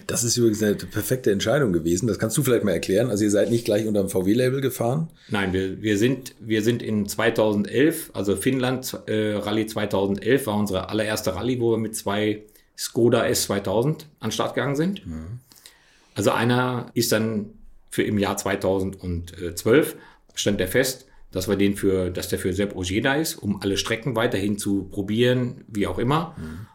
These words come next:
Speaker 2: Und auf den anderen Fahrzeugen haben wir dann halt eben Junioren ausprobiert.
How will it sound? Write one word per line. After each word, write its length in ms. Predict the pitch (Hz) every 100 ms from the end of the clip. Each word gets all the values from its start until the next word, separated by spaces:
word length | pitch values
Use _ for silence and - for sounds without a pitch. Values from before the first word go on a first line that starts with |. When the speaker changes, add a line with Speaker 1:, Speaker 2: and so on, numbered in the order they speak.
| _
Speaker 2:
Und 160 | 117 104
auf 140 | 95
den 160 | 104 95
anderen 240 | 110 117
Fahrzeugen 500 | 117 110 - 113 110
haben 120 | 110
wir 80 | 104
dann 160 | 104 101
halt 160 | 104
eben 160 | - 104
Junioren 540 | 101 101 98 95 87 - - _ _ _ _
ausprobiert. 580 | 92 90 87 82 - -